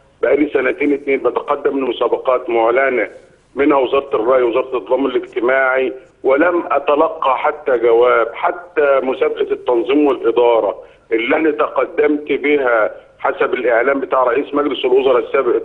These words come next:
الباشمهندس محلب، ما حدش رد علينا ولا عبرنا لغاية النهاردة. وأنا معايا ب-، دبلوم صنايع من ألفين وعشرة، وطبعًا ظروفي محتاج للعمل بشكل يعني ضروري جدًا،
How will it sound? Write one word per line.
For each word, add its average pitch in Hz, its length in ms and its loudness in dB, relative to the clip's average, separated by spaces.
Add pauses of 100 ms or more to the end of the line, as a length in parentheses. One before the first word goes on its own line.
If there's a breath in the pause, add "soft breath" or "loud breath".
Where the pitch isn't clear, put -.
(100)
الباشمهندس 110 880 0
محلب، 143 400 0 (400 loud breath)
ما - 100 0
حدش 170 520 -4
رد 160 280 -2
علينا 151 320 2
ولا 160 180 2
عبرنا 151 440 0
لغاية 143 400 0
النهاردة. 113 640 0 (320 loud breath)
وأنا 165 220 2
معايا 160 300 4
ب-، 127 760 2
دبلوم 143 380 0
صنايع 151 480 0
من 165 300 0
ألفين 151 340 0
وعشرة، 127 680 2 (460 soft breath)
وطبعًا 156 760 2
ظروفي 175 840 2
محتاج 160 640 0
للعمل 151 640 0
بشكل 143 720 -2
يعني 127 640 2
ضروري 139 500 2
جدًا، 147 600 -2